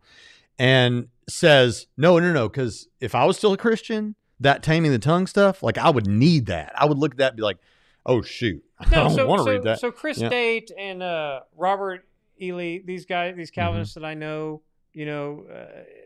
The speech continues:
Speaker 2: that's kind of in our free,
Speaker 1: Mm-hmm.
Speaker 2: I don't get that impression from them that they're, they're just walking around feeling bad about themselves a hundred percent of the time because they can never measure up to being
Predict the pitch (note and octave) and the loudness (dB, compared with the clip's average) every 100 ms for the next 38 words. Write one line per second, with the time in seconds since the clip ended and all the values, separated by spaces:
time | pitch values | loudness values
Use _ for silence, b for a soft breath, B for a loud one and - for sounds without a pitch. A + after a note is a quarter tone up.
0 | - C#3 C3+ - - D3+ D3 D3 C#3 - | -20 -14 -14 -14 -14 -12 -10 -12 -14 -16
1 | - _ _ _ - F#2+ G#2+ C#4+ D#4 D4 | -20 _ _ _ -10 -6 -2 -2 -2 -4
2 | C#4 C4+ B3+ A#3+ - G3 G#3 G#3 G3 F3 | -2 -4 -4 -8 -10 -10 -8 -6 -8 -10
3 | F3 F3 F3 D3+ D3 D#3 E3+ F3 F3 D#3+ | -10 -12 -14 -14 -14 -10 -10 -8 -12 -12
4 | D#3+ C#3+ - E3+ E3 D#3 G3 _ _ _ | -12 -12 -12 -10 -10 -12 -18 _ _ _
5 | _ _ C3 B2 _ - D#3+ E3 D3+ D3+ | _ _ -20 -20 _ -4 0 0 -2 -6
6 | D3+ D3 - D3 C#3 B2+ B2 D#3 F3 D3 | -6 -12 -10 -6 -6 -8 -10 -10 -12 -12
7 | E3+ D#3+ C#3 C#3+ D3 C3 C3+ B2 C3 B2+ | -12 -12 -12 -10 -10 -10 -12 -12 -12 -10
8 | C3+ D#3 D3+ C#3+ C#3+ B2 C3+ C3+ C3 C3+ | -8 -8 -8 -8 -8 -8 -8 -10 -12 -14
9 | C3 B2 | -14 -16